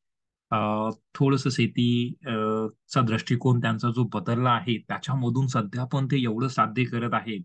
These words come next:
की, अ, त्यांची यशोगाथा जी आहे, ती, अ, सर्व किसान, अ, बांधवासाठी एक प्रेरणादायक आहे. आणि त्याच्यामध्ये जर, अ, अशी एखादी न्यूज येत असेल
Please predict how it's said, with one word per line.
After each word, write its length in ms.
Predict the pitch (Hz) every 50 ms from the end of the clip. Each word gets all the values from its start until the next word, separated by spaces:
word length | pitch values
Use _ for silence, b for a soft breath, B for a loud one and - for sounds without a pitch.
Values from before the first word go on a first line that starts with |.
| - _ -
की, 500 | - 117 113 113 113 113 113 113 110 104 -
अ, 180 | 110 107 104 104 104 B B B B B B _
त्यांची 400 | - 127 127 - 139 127 113 113
यशोगाथा 640 | 113 110 - 151 135 110 101 101 104 - - - 143
जी 160 | 131 131 143
आहे, 340 | 139 127 117 120 127 117 104
ती, 580 | - - _ - 123 120 120 120 120 117 117 - -
अ, 120 | 117 117
सर्व 300 | 113 - 143 139 151 151
किसान, 560 | 147 151 - - - 131 127 131 131 131 131 131 - _ b b b b _ _ -
अ, 80 | 127
बांधवासाठी 840 | 123 117 104 104 101 104 110 123 131 127 - 131 117 117 131 135 147 -
एक 340 | 135 123 120 120 - - 135
प्रेरणादायक 840 | 127 - - _ - 131 127 123 131 143 143 123 127 120 127 120 -
आहे. 240 | 110 98 - 107 101
आणि 180 | 101 101 117 123
त्याच्यामध्ये 680 | - 101 95 - - 135 135 135 135 131 127 147 147
जर, 580 | 135 131 131 139 143 147 143 139 147 147 151 147 147 - _ _ _ _ _ _ _ _ -
अ, 320 | 143 139 139 139 139 135 131 131 - - _ _ _ _ _
अशी 280 | - 131 131 - 175 147
एखादी 340 | 139 127 - 139 135 143 139
न्यूज 420 | 131 131 127 131 131 143 131 131
येत 180 | 135 135 131 135
असेल 400 | 123 120 - 143 131 117 101